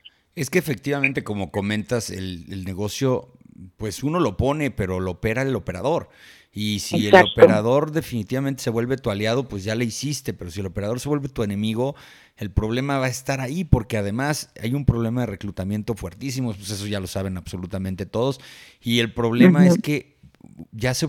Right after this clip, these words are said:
Speaker 1: ya no es aspiracional ser, ser, ser operador de camión. Antes decían, "Yo quiero ser como mi papá, manejar un camión y comer en Veracruz mañana pescado y pasado mañana carne en Sonora", y hoy nadie quiere subirse a un camión.
Speaker 2: No,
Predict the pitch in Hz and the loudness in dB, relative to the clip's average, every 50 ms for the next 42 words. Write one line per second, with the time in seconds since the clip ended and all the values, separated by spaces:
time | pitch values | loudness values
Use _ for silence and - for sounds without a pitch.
0 | 127 - 110 127 139 156 165 156 135 139 - - - 120 - - 123 107 110 101 | -4 -4 -2 -2 0 0 0 -2 -2 -4 -8 -6 -6 -6 -4 -2 -2 0 0 0
1 | - - 110 117 127 120 - - 123 117 120 - - - 120 110 104 104 - - | -2 -2 -2 -2 -2 -2 -2 -4 -4 -4 -6 -8 -8 -4 -4 -4 -4 -4 -4 -4
2 | 117 120 107 - 123 117 117 117 117 113 117 120 123 120 139 147 127 - - - | -2 0 0 0 0 2 2 0 0 0 -2 -2 -2 -2 0 -2 -2 -2 -6 -14
3 | - - - - 123 127 120 156 123 107 - 110 110 107 117 - - 131 127 131 | -20 -18 -8 -4 -2 0 0 0 -2 -2 -4 -6 -4 -4 -2 -2 0 0 0 0
4 | 151 147 190 190 165 180 170 - 175 170 156 139 127 120 - 120 110 - - 143 | 0 0 2 2 2 2 0 0 0 -2 -2 -2 -4 -4 -4 -4 -4 -4 -4 -6
5 | 160 185 190 165 143 131 123 - 139 147 165 170 143 - 139 123 131 135 147 156 | -4 -4 -4 -4 -4 -4 -4 -4 -4 -4 -4 -4 -4 -4 -4 -4 -4 -4 -4 -4
6 | 170 175 170 160 139 113 - - - - - - _ - - 123 127 139 139 139 | -4 -4 -4 -4 -4 -6 -6 -10 -18 -20 -20 -18 _ -4 -2 0 2 2 0 0
7 | 147 143 131 123 120 107 113 - 131 135 135 123 127 120 120 127 139 139 143 143 | -2 -2 -2 -2 -2 -2 -2 -2 -2 0 0 0 0 0 0 0 0 0 0 0
8 | 139 135 127 120 117 117 - _ - 113 107 - - 139 143 151 160 156 151 123 | -2 -2 -2 -2 -4 -6 -6 _ -8 -8 -8 -6 -6 -4 -2 -2 0 0 0 0
9 | - 127 117 - 139 139 139 139 127 123 113 120 127 135 135 135 135 131 123 113 | -2 -4 -4 -4 -2 -2 -2 -2 -2 -2 -2 0 0 0 0 0 0 -2 -2 -4
10 | - 120 123 131 135 131 123 117 117 - 113 117 131 143 151 160 139 - - - | -4 -4 -4 -2 -2 -2 -2 -4 -4 -4 -2 -2 0 0 2 0 0 -2 -6 -18
11 | - - - _ - 110 123 131 143 151 - _ _ - 113 117 120 123 127 131 | -20 -20 -20 _ -2 0 2 2 2 0 -2 _ _ -8 -6 -4 -4 -2 -2 -4
12 | 151 180 262 262 190 - - 131 113 110 - 104 92 90 87 - - 90 80 - | -4 -4 -4 -4 -6 -4 -4 -4 -4 -4 -4 -6 -6 -6 -6 -8 -8 -10 -12 -12
13 | - 80 71 80 90 - _ _ - - _ _ _ - _ - 226 277 311 330 | -14 -14 -14 -16 -18 -20 _ _ -20 -20 _ _ _ -2 _ 8 10 10 12 12
14 | 320 | 12